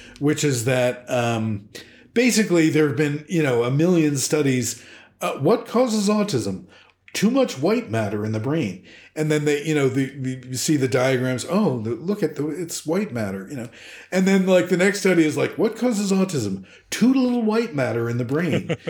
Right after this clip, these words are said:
And then, you know, <laughs> you look at it, it's like, well, actually, uh, all you're doing is you're describing the brains of one group of autistic people, and the next group of autistic people whose brains you might measure might be completely different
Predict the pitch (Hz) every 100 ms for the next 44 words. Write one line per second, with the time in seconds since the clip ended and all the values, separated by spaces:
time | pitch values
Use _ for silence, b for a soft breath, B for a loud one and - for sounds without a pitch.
0 | 151 208 151 156 165 160 - - - 254
1 | 294 285 294 349 320 - 320 330 - -
2 | - B 196 165 - 208 226 170 196 220
3 | 240 247 254 - - - 170 185 202 226
4 | 220 220 196 190 190 175 180 165 170 -
5 | 160 160 185 185 170 170 160 165 147 135
6 | 123 135 143 151 151 165 151 151 156 151
7 | 165 151 147 147 151 147 143 139 123 127
8 | 226 - 269 247 240 196 185 185 180 185
9 | 180 165 165 151 147 B B 165 170 123
10 | 160 160 143 156 151 160 147 147 143 143
11 | 135 139 139 135 131 131 135 131 131 135
12 | 196 160 117 -